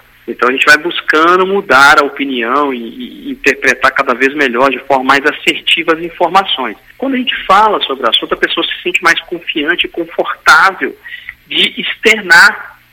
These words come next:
para os seus familiares e amigos ou para um profissional que possa dar suporte,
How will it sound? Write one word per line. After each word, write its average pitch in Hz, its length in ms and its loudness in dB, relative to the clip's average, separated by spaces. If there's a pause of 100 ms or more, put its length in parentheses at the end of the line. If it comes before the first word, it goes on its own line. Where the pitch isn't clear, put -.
para - 100 -2
os - 100 -2
seus 131 160 -2
familiares 123 680 2
e 123 80 2
amigos 120 540 -2
ou 135 140 2
para 139 140 -8
um 135 60 -6
profissional 123 920 2 (200)
que - 100 -2
possa 120 340 -2
dar 120 180 0
suporte, - 640 0